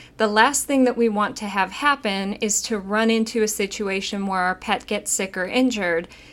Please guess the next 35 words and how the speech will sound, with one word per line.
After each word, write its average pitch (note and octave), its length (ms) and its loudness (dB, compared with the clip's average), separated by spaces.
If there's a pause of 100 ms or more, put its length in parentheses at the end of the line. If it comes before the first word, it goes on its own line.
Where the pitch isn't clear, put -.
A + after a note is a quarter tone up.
(160)
and A#3 160 4
we're A#3 120 4
not G3+ 380 0
established F#3+ 800 -4
with F#3+ 320 -6 (160)
a F#3 120 -6
vet F#3 360 -2
yet. F3 460 -10 (320)
So A3 560 4 (180)
before A#3 420 2
you C4+ 180 2
even B3+ 300 2
move, A#3 480 4 (280)
the G#3+ 80 -2
best G3+ 380 0
thing A3+ 200 2
that G#3 140 -2
you G#3 160 -4
can G3+ 200 -6
do G3 220 -2
is F3+ 160 -6
do F3+ 100 -4
your E3+ 200 -4
research, B3+ 800 0 (340)
find A#3 420 4
a C#4 100 -2
vet G#3+ 560 0
where G#3 260 -2
you A3 220 2
are G3+ 80 2
going G3+ 300 -2
to G3 40 -4
be F#3 140 -6
moving A3+ 420 2
to, A3 560 -2